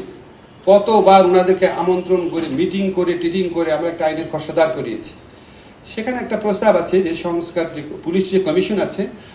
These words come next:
ওনারা তিনজন আইজিপির নাম প্রপোজ করবেন, এখান থেকে সরকার একজনকে করবেন। ঠিক আছে, ওনারা তিনজন প্রপোজ করবেন, তার থেকে সরকার একজনকে আইজিপি বানাবে।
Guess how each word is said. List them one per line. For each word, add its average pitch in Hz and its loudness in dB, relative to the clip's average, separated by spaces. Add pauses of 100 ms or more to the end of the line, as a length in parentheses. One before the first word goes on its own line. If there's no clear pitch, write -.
(120)
ওনারা 214 0
তিনজন 226 -4
আইজিপির 185 4
নাম 165 -2
প্রপোজ 151 -2
করবেন, - -2 (300)
এখান 214 -2
থেকে 196 -2
সরকার - 0
একজনকে 143 -2
করবেন। - -8 (1700)
ঠিক 202 0
আছে, 262 0
ওনারা 160 2
তিনজন 190 4
প্রপোজ 202 -2
করবেন, 254 -4
তার 160 0
থেকে 214 -8
সরকার 156 -4
একজনকে 127 -4
আইজিপি 135 -4
বানাবে। 107 -10